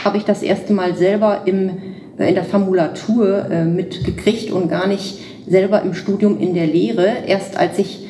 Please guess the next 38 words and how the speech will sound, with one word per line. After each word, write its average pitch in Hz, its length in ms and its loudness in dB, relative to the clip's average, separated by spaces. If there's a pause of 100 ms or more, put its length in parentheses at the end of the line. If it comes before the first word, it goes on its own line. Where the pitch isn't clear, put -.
(120)
das 170 160 -2
erste - 260 0
Mal 202 80 4
in 190 60 2
der 170 80 0
Patho 202 320 0
war, 180 180 0
war 180 80 -2
mir 170 140 0
klar, - 200 -2
dass 190 160 -2
ein 175 60 0
ganzes 175 340 -2
Kolon 196 320 4
auch - 160 -2
gar 180 120 -2
nicht 175 160 -4
unter - 160 -2
das 165 120 -4
Mikroskop 233 680 -2
passt. - 480 -4 (340)
Das 180 160 0
hatte 208 160 0
ich 190 140 -6
vorher 202 260 4
mir 175 80 -2
gar 185 140 -2
nicht 202 160 0
so - 100 -4
überlegt. 196 680 2 (360)
Und 208 220 6 (280)
diese 214 260 2
einzelnen 202 420 2
Arbeitsschritte 233 680 0
erklären 220 480 0
wir 226 120 -2
zum 220 200 0
Beispiel. 233 680 0